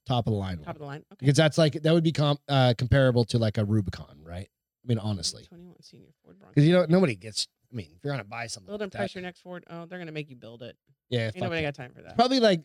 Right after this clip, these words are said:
Speaker 1: I bet it's, like, sixty, seventy grand.
Speaker 2: You think?
Speaker 1: Yeah, a new Jeep Rubicon now is probably, like, eighty.
Speaker 2: No fucking way.
Speaker 1: Yeah.
Speaker 2: I don't believe you. No way.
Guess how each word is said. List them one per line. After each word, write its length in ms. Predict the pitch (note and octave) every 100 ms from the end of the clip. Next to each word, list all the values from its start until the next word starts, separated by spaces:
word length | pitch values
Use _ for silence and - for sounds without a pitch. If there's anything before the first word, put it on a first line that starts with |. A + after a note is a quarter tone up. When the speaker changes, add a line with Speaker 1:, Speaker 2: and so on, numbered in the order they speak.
| -
Speaker 1:
I 60 |
bet 120 | F#3 A#3+
it's, 200 | F#3 F#3
like, 180 | E3+
sixty, 680 | - - - - C#3+ - C#3
seventy 480 | B2 C#3+ B2 A2 G2
grand. 400 | E2+ D#2+ C2+ _ _ _ _ C4+
Speaker 2:
You 140 | B3+
think? 500 | - - D5 - - _
Speaker 1:
Yeah, 300 | D#3+ E3 D#3 D#3+
a 80 | D#3+
new 180 | F#3+
Jeep 300 | F3 D3+ F3
Rubicon 460 | D3 C3+ D3 D3+ C#3+
now 360 | C3+ C3 C#3 C#3
is 100 | B2+
probably, 220 | C3+ B2
like, 160 | A2 -
eighty. 140 | G#2+ G3+
Speaker 2:
No 160 | F#3+
fucking 480 | F3+ F#3 - D3+ D3
way. 380 | D3+ C#3+ E2+ G#2+ _ _
Speaker 1:
Yeah. 80 | _ _ _ _ _ _ _ _ _ _
Speaker 2:
I 100 | A#3+
don't 100 | B3+
believe 260 | G3+ E3 D#3+
you. 160 | D3+ - _ _ _ _ _ _ _ _ _ _ _ _
No 100 | G#3+
way. 220 | E3 D3